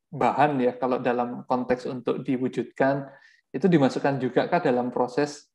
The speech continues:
dan kalau dimasukkan, apakah nggak jadi siklik berulang gitu? Cek terhadap availability material, cek terhadap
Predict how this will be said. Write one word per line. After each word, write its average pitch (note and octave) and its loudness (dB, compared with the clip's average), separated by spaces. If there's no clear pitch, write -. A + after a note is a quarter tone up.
dan B2 2
kalau C3 4
dimasukkan, C#3+ 2
apakah D3+ 2
nggak B2+ 4
jadi C3+ 2
siklik C#3+ -2
berulang C#3+ 2
gitu? C3 -4
Cek B2+ 0
terhadap B2+ 6
availability B2+ 0
material, D3+ 0
cek - -8
terhadap B2+ 0